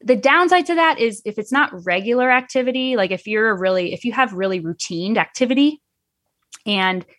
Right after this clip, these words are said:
you can just program a higher target for that, that, you know, when you need it for that activity that you do, then that could work well. The downside to changing the target is just, if you're changing it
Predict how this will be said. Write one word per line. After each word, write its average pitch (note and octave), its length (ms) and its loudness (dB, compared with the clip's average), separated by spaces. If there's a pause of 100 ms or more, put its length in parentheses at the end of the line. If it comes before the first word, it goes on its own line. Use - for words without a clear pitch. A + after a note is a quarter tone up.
(120)
you G3+ 120 -2
can A3 140 0
just F#3+ 200 -4
program F3 640 -2 (120)
a F#3 80 2
higher F3 220 2
target F#3+ 420 0
for F3 120 -2
that, D#3 200 -2 (100)
that, E3 180 -8
you F3+ 160 -8
know, D3 160 -8 (420)
when F3 360 -2
you E3+ 100 -4
need D#3+ 260 -4
it F#3+ 160 2
for D#3+ 280 0
that D3+ 260 2 (100)
activity F3 500 -2
that A#3+ 180 2
you B3+ 100 -2
do, C#4+ 220 -2 (580)
then F#3+ 360 0
that F3 160 2
could F#3 140 -6
work F3+ 200 0
well. F3 280 4
The F3+ 80 -2
downside B3+ 540 2
to G3 160 -6
changing F#3 340 -8
the E3 80 -6
target F#3+ 280 0
is E3+ 140 0
just, - 280 -10 (440)
if G#3 180 -4
you're G3+ 100 -2
changing A#3 460 2
it D#3+ 260 0